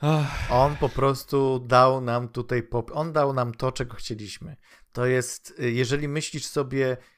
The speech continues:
Speaker 2: chcę zobaczyć, y, Nicolasa Cage'a jako Drakulę, to Nicolas Cage o tym wiedział, wiedział, co to znaczy i zrobił dokładnie to, co my chcieliśmy. I
Speaker 1: Tak.
Speaker 2: tam się tak bawi pięknie tą rolą. To jest, to, to jest,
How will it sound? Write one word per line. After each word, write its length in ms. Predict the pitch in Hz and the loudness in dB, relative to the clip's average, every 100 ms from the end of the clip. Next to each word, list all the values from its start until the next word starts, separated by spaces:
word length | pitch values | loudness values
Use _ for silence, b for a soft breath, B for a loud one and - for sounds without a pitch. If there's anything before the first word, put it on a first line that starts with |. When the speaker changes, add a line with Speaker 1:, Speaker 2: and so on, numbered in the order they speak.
| b | b
Speaker 2:
chcę 280 | - - 151 | -8 -2 0
zobaczyć, 720 | 147 127 135 143 127 - - 123 | 0 0 -2 -4 -8 -10 -10 -2
y, 220 | 117 113 120 | 0 0 -4
Nicolasa 500 | 117 120 131 131 127 | -8 -2 2 2 0
Cage'a 340 | - 127 120 | 0 0 4
jako 200 | 113 - | 2 2
Drakulę, 680 | 117 117 110 120 113 151 214 b b b - | -2 -2 0 0 4 2 0 b b b -8
to 120 | 123 | -4
Nicolas 400 | 127 - 151 139 | -4 2 2 2
Cage 200 | - 143 135 | 0 -2 -2
o 20 | |
tym 180 | 127 117 | -4 2
wiedział, 360 | 143 127 113 | 2 4 4
wiedział, 260 | 117 127 123 | 4 0 0
co 120 | 127 | 2
to 120 | - | 0
znaczy 420 | - 110 98 180 180 | 0 -4 -4 -6 -8
i 120 | 143 | -8
zrobił 340 | 135 135 135 | -2 -2 0
dokładnie 520 | 127 - 135 120 117 | -4 2 2 2 -4
to, 260 | - 117 107 | -2 -2 -2
co 160 | - 104 | -4 -8
my 120 | 101 | -8
chcieliśmy. 540 | - 101 98 - - - B B B | -10 -10 -10 -12 -16 -16 B B B
I 80 | 117 | -6
Speaker 1:
Tak. 80 | - | 0
Speaker 2:
tam 220 | 120 113 | 0 0
się 140 | - 113 | -6 -6
tak 400 | 131 131 - - 117 | -2 -2 -4 -14 -2
bawi 280 | 110 110 | -2 -2
pięknie 440 | 104 113 113 113 110 | -8 -6 -6 -8 -12
tą 200 | 104 107 | -10 -6
rolą. 300 | 104 104 98 | -4 -4 -6
To 100 | 113 | -8
jest, 180 | 107 - b b _ 113 | -8 -12 b b _ -4
to, 100 | 127 113 | -4 -2
to 80 | 123 | -2
jest, 460 | 127 117 - - | -2 -2 -10 -20